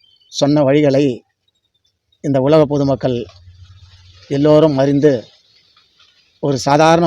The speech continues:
மனிதன் எல்லா நிலையும் அடைவதற்கு வழி இருக்கிறது. எப்படி என்றால், இன்றைக்கு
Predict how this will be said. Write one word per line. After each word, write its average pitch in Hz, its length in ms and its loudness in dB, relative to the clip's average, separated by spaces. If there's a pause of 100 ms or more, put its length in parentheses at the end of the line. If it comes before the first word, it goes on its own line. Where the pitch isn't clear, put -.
மனிதன் 143 300 0 (1500)
எல்லா 170 260 2 (100)
நிலையும் 160 300 2 (160)
அடைவதற்கு 147 480 0 (120)
வழி 139 200 -2
இருக்கிறது. 110 340 -12 (1400)
எப்படி 165 360 2
என்றால், 147 340 2 (1040)
இன்றைக்கு 151 440 0